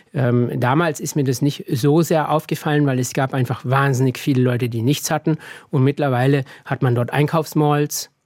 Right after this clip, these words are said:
so wie in den U S A. Äh, man kann alles kaufen.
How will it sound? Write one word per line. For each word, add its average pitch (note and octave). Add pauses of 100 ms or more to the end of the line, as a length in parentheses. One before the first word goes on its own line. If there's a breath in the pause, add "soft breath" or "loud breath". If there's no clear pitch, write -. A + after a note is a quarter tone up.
(120)
so C3+
wie D3+
in C3
den A#2+
U D#3
S D#3
A. C#3+ (720 loud breath)
Äh, B2+
man B2+
kann C#3+
alles E3
kaufen. E3